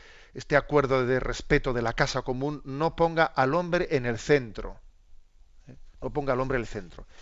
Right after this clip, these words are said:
Es el cristianismo el que tiene que venir en rescate del hombre, poniéndole en el centro, ¿no? Frente a un tecnocentrismo,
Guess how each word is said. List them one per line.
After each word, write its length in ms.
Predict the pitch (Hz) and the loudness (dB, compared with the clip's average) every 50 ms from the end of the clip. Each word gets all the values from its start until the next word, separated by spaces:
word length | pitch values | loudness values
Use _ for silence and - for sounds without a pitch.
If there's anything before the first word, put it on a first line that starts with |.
| - - - - | -20 -20 -18 -6
Es 60 | - | -4
el 140 | 170 165 - | -2 0 0
cristianismo 560 | - 156 139 - 147 127 147 175 156 139 139 | 0 0 0 0 0 0 0 0 0 0 0
el 80 | 135 120 | 0 0
que 120 | 131 127 | 0 -2
tiene 220 | - - 160 165 156 | -2 0 -2 -2 0
que 140 | 139 147 131 | 0 2 2
venir 240 | 143 156 165 160 | 2 2 2 2
en 80 | 156 143 | 0 0
rescate 600 | - - 127 - - - - 170 160 - 156 139 | 0 0 -2 -2 -4 -2 0 0 0 2 0 0
del 140 | 123 127 147 | 2 2 2
hombre, 380 | 185 180 165 143 139 147 143 - - - - - - | 2 2 2 2 0 0 0 -2 -8 -18 -18 -14 -6
poniéndole 460 | - 127 127 147 175 180 185 185 180 | -4 -2 -2 -2 -2 -2 -2 -2 0
en 80 | 160 143 | 0 2
el 140 | 135 123 110 | 2 0 0
centro, 460 | - - 160 160 135 110 - 110 120 | 0 0 -2 -2 -2 -4 -8 -8 -8
¿no? 140 | 127 127 - - - - - | -8 -8 -10 -12 -16 -18 -14
Frente 320 | - - 127 127 107 147 | -6 -4 -4 -2 0 0
a 20 | 143 | 0
un 120 | 160 160 | 0 0
tecnocentrismo, 1120 | - 156 131 123 131 135 123 - 131 120 120 110 - 170 202 190 147 139 143 147 170 180 | 0 0 0 2 0 -2 -2 0 -2 -4 -4 -2 0 0 0 0 0 -2 -2 -4 -4 -4